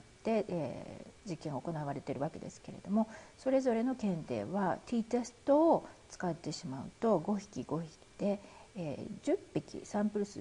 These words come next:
十と限定されたものになっていきます。で、ここでサンプル数が小さいので、えー、小さいからやはりノーマルは仮定しにくい、えー、ノンパラメトリックをやりましょうということになるんですけれ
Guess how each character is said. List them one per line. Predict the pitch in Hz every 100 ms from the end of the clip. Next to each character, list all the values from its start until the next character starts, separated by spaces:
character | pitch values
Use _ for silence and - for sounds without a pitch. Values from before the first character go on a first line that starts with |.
| -
十 | 190 294 302
と | - 92 -
限 | - 208
定 | 214 214
さ | 208
れ | 196
た | 190 180
も | 185
の | 165
に | 160 226
な | 190
っ | 143
て | - -
い | - -
き | -
ま | 147
す。 | - - - - - - -
で、 | 247
こ | 285
こ | 302 311
で | 339 262
サ | - 226
ン | 226
プ | 254
ル | 247
数 | 220 180
が | 135 -
小 | 208 226
さ | - 254
い | 220
の | 147 -
で、 | 190 185 - - - - -
え | 165 131 -
ー、 | - 233
小 | 233
さ | - 254
い | 233
か | -
ら | 143
や | 165
は | 214
り | 190
ノ | 175 196
ー |
マ | 196
ル | 196
は | 185
仮 | - 185
定 | - 185
し | - 190
に | 196
く | 196 214
い、 | 185 - - - -
え |
ー、 | 170
ノ | 180
ン |
パ | 208 220
ラ | 233
メ | 240
ト | 220 214 -
リ | 160
ッ | 156
ク | -
を |
や | 117 151
り |
ま | 196
し | 202 214
ょ |
う | 160
と | 127
い |
う |
こ | -
と | -
に | - 180
な | 214
る | 247
ん | 156
で | -
す | -
け |
れ | -